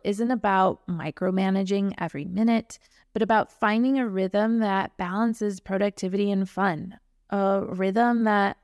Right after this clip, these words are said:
honors your family's unique needs and desires. Communication is the key to letting your family know your availability and needs, and make sure that you do take that time for yourself because it isn't selfish, it's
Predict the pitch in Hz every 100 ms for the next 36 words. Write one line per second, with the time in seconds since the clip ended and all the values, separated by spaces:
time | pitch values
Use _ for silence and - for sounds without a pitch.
0 | - 165 190 226 202 214 196 196 196 214
1 | 220 196 196 190 - 185 185 202 190 -
2 | 185 185 175 180 185 - - - _ -
3 | 262 302 - 247 233 233 220 - 214 226
4 | 220 220 226 - 190 160 175 - 180 170
5 | 185 190 185 180 208 - 214 208 220 202
6 | 190 180 202 220 226 214 180 165 139 98
7 | 226 262 254 247 240 196 208 214 208 190
8 | - _ - 202 202 202 202 202 - _
9 | _ - 220 262 - 226 233 240 208 -
10 | 202 175 202 202 202 185 185 170 170 165
11 | 175 175 170 - - - - 180 170 -
12 | 190 180 - 180 170 - 233 233 - -
13 | - 190 - -